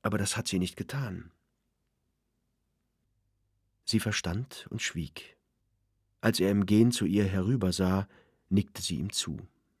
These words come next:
„Meine Mutter ist gestorben“, sagte er. Sie hat meine allererste Zeile gelesen, hingekrakelt auf Butterbrotpapier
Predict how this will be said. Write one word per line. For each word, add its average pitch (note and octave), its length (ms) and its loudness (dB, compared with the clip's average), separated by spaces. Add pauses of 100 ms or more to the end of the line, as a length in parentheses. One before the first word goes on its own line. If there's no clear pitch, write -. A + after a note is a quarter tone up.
(1160)
„Meine A2 220 4
Mutter A#2+ 320 4
ist - 160 -2
gestorben“, F2 680 -4 (1080)
sagte F#2 340 -4
er. F2+ 340 -2 (1400)
Sie - 120 0
hat - 80 2
meine A2+ 180 4
allererste A#2+ 500 0
Zeile G2+ 360 0
gelesen, F2+ 480 0 (520)
hingekrakelt A#2 880 2
auf D#2+ 160 -4
Butterbrotpapier G2+ 1120 0